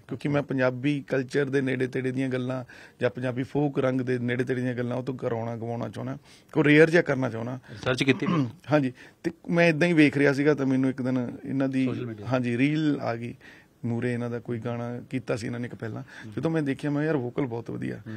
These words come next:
Speaker 2: ਹੂੰ।
Speaker 1: ਮੈਨੂੰ ਪਤਾ ਨਹੀਂ ਸੀ ਕੌਣ ਨੇ, ਕੀ ਕਿੱਥੋਂ ਨੇ।
Speaker 2: ਹੂੰ।
Speaker 1: ਮੈਂ ਜਦੋਂ ਇਹਨਾਂ ਦੇ Instagram 'ਤੇ ਦੇਖਿਆ, ਉੱਥੇ ਮੈਸੇਜ ਕੀਤਾ, ਇਹਨਾਂ ਨੇ ਚਲੋ ਆਪਣੀ ਫੈਮਿਲੀ ਨਾਲ ਗੱਲ ਕੀਤੀ ਤੇ ਇਹਨਾਂ ਦੀ ਫੈਮਿਲੀ ਜਦੋਂ ਆਈ, ਵੈਸੇ ਮਿਲੇ, ਏਦਾਂ ਸਬੱਬ ਬਣਿਆ। ਤੇ ਬਹੁਤ ਚੰਗੀ, ਬਹੁਤ ਮਿਹਨਤੀ ਕੁੜੀ ਆ ਤੇ ਰੱਬ ਭਾਗ ਲਾਊਗਾ ਜੀ।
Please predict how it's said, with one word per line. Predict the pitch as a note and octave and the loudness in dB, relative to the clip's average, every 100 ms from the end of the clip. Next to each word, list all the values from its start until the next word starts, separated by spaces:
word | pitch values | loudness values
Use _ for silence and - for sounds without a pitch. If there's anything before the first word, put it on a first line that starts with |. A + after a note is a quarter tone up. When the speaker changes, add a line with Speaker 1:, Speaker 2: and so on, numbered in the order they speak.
| G2 | -14
Speaker 2:
ਹੂੰ। | F#2+ _ D3 | -18 _ -2
Speaker 1:
ਮੈਨੂੰ | D3 D#3 D#3+ D#3 | 2 2 2 0
ਪਤਾ | D3+ D#3 | 2 2
ਨਹੀਂ | D3 | 0
ਸੀ | C#3+ | -2
ਕੌਣ | C#3+ C3+ C3+ | -2 0 0
ਨੇ, | C3+ | -2
ਕੀ | C3 C3 | -4 -8
ਕਿੱਥੋਂ | C3 - B2 | -8 -6 -6
ਨੇ। | B2+ | -6
Speaker 2:
ਹੂੰ। | A2+ | -8
Speaker 1:
ਮੈਂ | C3 C3 C3 | -6 -4 -2
ਜਦੋਂ | B2 B2 | -4 -4
ਇਹਨਾਂ | B2+ C3+ | -2 -2
ਦੇ | C3+ | -4
Instagram | A#2 C3+ C3 B2+ | -4 -4 -4 -4
'ਤੇ | A#2+ | -6
ਦੇਖਿਆ, | B2 B2 B2 | -8 -8 -10
ਉੱਥੇ | - | -6
ਮੈਸੇਜ | C3 A#2+ A#2 A2+ | -4 -4 -8 -10
ਕੀਤਾ, | A2 - A2 _ _ _ _ _ _ _ - | -14 -14 -18 _ _ _ _ _ _ _ -8
ਇਹਨਾਂ | D3 A#2+ A#2+ | -4 -4 -4
ਨੇ | |
ਚਲੋ | G#2+ A2+ | -6 -8
ਆਪਣੀ | A2 A#2+ | -8 -10
ਫੈਮਿਲੀ | G#2+ A#2 A#2+ | -10 -8 -6
ਨਾਲ | B2 | -6
ਗੱਲ | B2 B2 | -4 -6
ਕੀਤੀ | A#2+ B2 - | -8 -12 -10
ਤੇ | B2 | -8
ਇਹਨਾਂ | A#2+ A#2+ | -8 -8
ਦੀ | A#2 | -10
ਫੈਮਿਲੀ | A2 A#2+ A#2 | -10 -8 -8
ਜਦੋਂ | A#2+ A#2 | -8 -8
ਆਈ, | A#2 | -10
ਵੈਸੇ | A2 G#2+ | -10 -10
ਮਿਲੇ, | A2+ A#2 A#2 - - - - | -8 -8 -10 -14 -20 -14 -10
ਏਦਾਂ | A#2 A#2+ | -4 -4
ਸਬੱਬ | A2 A2 | -2 -2
ਬਣਿਆ। | A2 A2 A#2 A2 - _ - | -4 -8 -10 -12 -18 _ -6
ਤੇ | |
ਬਹੁਤ | B2+ C3+ C3 | 0 0 0
ਚੰਗੀ, | B2 B2 | -2 -2
ਬਹੁਤ | B2 D#3+ D#3 | 2 2 2
ਮਿਹਨਤੀ | C#3 C#3+ E3+ | 2 2 -2
ਕੁੜੀ | D3+ C#3+ C3+ | -2 -2 -2
ਆ | C#3+ - - A2 | -6 -10 -20 -4
ਤੇ | C#3 | 4
ਰੱਬ | C#3 C3 | 4 4
ਭਾਗ | C3+ C3+ A#2+ | 0 0 0
ਲਾਊਗਾ | B2 A#2 | -4 -6
ਜੀ। | A#2 | -10